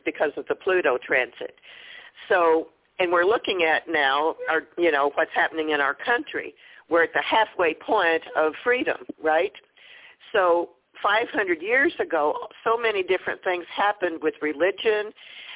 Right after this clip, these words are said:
Uh, we had a, every five hundred years there's a plague, there's a scrub. The planet gets scrubbed every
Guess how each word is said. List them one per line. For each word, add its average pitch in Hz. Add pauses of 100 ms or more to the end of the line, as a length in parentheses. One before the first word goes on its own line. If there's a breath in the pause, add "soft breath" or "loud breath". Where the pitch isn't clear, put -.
(120)
Uh, 156
we 165
had 160
a, 143 (420 loud breath)
every 214
five 196
hundred 180
years 180
there's 165
a 135
plague, 254 (100)
there's 185
a 208 (100)
scrub. 311 (680 loud breath)
The 175
planet 359
gets 415
scrubbed 277
every 180